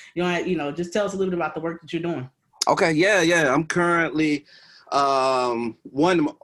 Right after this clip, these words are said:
Speaker 2: uh, I, I'm ordained minister at a, at a local church, but then beyond that, recently, um, stepped into the role as a campus minister at a, uh, local school in the area.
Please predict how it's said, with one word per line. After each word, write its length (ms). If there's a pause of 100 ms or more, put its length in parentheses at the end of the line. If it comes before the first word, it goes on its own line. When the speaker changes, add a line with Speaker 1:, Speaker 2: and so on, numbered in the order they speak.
Speaker 2:
uh, 300
I, 180
I'm 120
ordained 460
minister 480
at 200
a, 180
at 100
a 60
local 300
church, 400
but 140
then 340
beyond 440
that, 200
recently, 580
um, 520
stepped 280
into 200
the 80
role 400
as 400
a 60
campus 360
minister 380
at 340
a, 320 (460)
uh, 180
local 260
school 180
in 60
the 120
area. 500